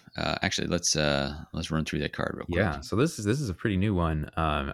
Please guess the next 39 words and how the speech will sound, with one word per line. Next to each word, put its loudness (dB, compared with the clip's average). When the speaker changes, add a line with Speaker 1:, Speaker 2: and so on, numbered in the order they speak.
Speaker 2:
I 4
had 2
thought 2
about 4
it, -2
haven't 0
played 2
with 0
it -2
much. -2
I -8
did -2
have 0
it -6
played 0
against -2
me. -2
Uh, -4
I -10
believe -4
Brian -6
played -4
it -4
against -6
me. -2
Speaker 1:
<laughs> 2
Speaker 2:
So 4
you 6
pick 4
two 4
feature 0
tokens 2
in 0
empty 0
hexes, -6
and 0
then 4
you -2
place -2